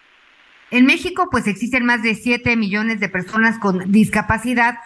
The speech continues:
de acuerdo a esto al, al reporte del inegi. Pero hablando de discapacidad y lo que hemos podido ver,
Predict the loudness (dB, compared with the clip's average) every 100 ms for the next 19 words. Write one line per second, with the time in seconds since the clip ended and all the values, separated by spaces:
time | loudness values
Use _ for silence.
0 | -10 -6 -4 -4 -4 -4 -6 -4 -2 0
1 | 0 0 -4 -6 -2 0 0 0 0 0
2 | 2 2 4 6 6 6 2 0 0 -4
3 | -18 -6 0 2 2 2 0 -2 2 0
4 | 0 0 0 0 2 2 2 -2 0 2
5 | 2 2 0 -2 0 0 0 0 0 -2
6 | 0 2 4 2 0 -2